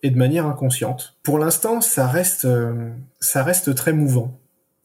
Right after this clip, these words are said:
C'est-à-dire que je peux être très touché par, euh, par des styles photographiques qui, qui ont peu de choses finalement en commun. Et, et je crois que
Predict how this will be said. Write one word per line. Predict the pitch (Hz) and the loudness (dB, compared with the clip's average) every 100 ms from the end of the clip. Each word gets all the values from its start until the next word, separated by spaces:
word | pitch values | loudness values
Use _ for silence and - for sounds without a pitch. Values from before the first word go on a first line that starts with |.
| - _ - | -20 _ -6
C'est-à-dire | - 131 139 180 | 0 2 2 2
que | - 131 127 123 123 | 0 2 4 2 0
je | - | -4
peux | - 123 | -2 -2
être | 123 | -2
très | - 220 | -4 -4
touché | 180 135 175 180 | -4 0 0 2
par, | 131 123 | 0 0
euh, | 123 120 123 | 0 0 -2
par | 127 123 | -2 0
des | 127 | 0
styles | 127 156 | 0 -4
photographiques | 139 131 131 123 170 180 | -4 0 0 0 -2 -6
qui, | - 120 120 | -4 -4 -6
qui | - 123 120 | -10 -8 -6
ont | 120 | -4
peu | 139 | -4
de | 143 | -2
choses | - 175 | -2 -2
finalement | - 127 123 135 127 | -2 -2 0 2 0
en | |
commun. | 131 123 180 - _ - - - - _ _ - | 0 -2 -2 -8 _ -20 -20 -20 -20 _ _ 0
Et, | 123 120 117 113 127 - _ - | 2 2 0 -4 -6 -10 _ -2
et | 131 135 135 | -2 0 -2
je | 127 | -2
crois | 131 - 190 | -2 -2 -4
que | 190 135 123 120 120 | -2 0 2 0 -4